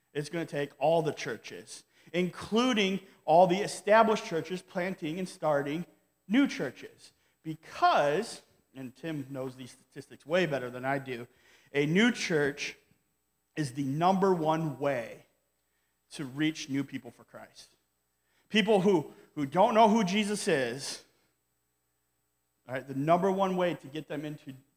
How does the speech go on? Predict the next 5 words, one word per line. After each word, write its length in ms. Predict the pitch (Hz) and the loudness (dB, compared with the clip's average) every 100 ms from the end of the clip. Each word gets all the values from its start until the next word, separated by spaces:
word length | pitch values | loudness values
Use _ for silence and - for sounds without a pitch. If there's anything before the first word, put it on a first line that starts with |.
| - | -10
a 120 | 135 | -10
relationship 1000 | 131 127 143 180 190 208 165 - 151 - _ _ _ _ 131 | -8 -8 -2 0 -2 -6 -12 -10 -12 -12 _ _ _ _ -8
with 300 | 165 170 - | -8 -8 -10
Jesus 560 | 180 170 117 113 110 _ _ _ _ _ _ | -8 -8 -8 -12 -12 _ _ _ _ _ _
is 80 | _ | _